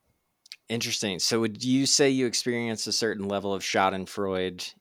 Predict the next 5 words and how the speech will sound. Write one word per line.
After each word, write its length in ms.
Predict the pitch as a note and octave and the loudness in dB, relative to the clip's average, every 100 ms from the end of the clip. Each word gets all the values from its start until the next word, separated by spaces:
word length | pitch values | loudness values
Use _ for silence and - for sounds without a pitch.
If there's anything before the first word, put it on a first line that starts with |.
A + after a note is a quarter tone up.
| - | -8
enjoying 580 | G#2 F#2 G2 F#2+ F#2 | -6 -4 -2 -2 -2
the 60 | F#2 | -4
misfortunes 960 | F#2 - G2+ F#2+ - F#2+ F#2 F2+ F2 - - | -4 -4 -4 -4 -4 -6 -6 -6 -6 -8 -4
that 320 | G2+ F2+ - - - _ | -2 -2 -4 -10 -20 _
Jesse 840 | - G2+ - G#2 F#2+ F#2 F2+ F2 | 0 0 0 -4 -4 -4 -6 -10